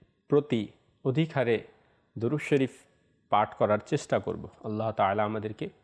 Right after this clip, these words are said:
তৌফিক দান করুন, আমিন। প্রিয় ইসলামী ভাইরা, ইনশাআল্লাহ, আজ আমরা যেই সাহাবীর, আহ, সম্পর্কে শুনব, তিনি সেই সাহাবী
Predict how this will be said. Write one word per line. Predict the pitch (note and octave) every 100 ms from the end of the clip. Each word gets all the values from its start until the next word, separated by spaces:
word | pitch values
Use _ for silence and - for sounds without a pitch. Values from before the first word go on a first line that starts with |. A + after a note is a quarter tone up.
| _ - _ _
তৌফিক | G#2 G2+ A2
দান | F#2+ F#2
করুন, | A2 - - _ _ _ _
আমিন। | - G2 G2+ G2 A#2 _ _ _
প্রিয় | G#3
ইসলামী | G#3 E3 B2
ভাইরা, | G#2+ A2
ইনশাআল্লাহ, | - D#3 - D3+ A2 A2+ -
আজ | C#3+ F3+
আমরা | A#2+ G#2 A2 - _ _
যেই | A#2+ A2 F3+ G3+
সাহাবীর, | - C3 A2 B2 A#2+ C3+ D#3 D#3 D3+ - -
আহ, | A2+ A2
সম্পর্কে | - B2+ B2 C#3+ C#3 D3 C#3+ D3+ _ _ _ _
শুনব, | - - G3+ C3+ A2 D3 - _ _ _ _ _ _ -
তিনি | E3 G3 F#3 - _ _
সেই | - - G#3 G#3+
সাহাবী | - A2+ G2+ A#2+ C#3+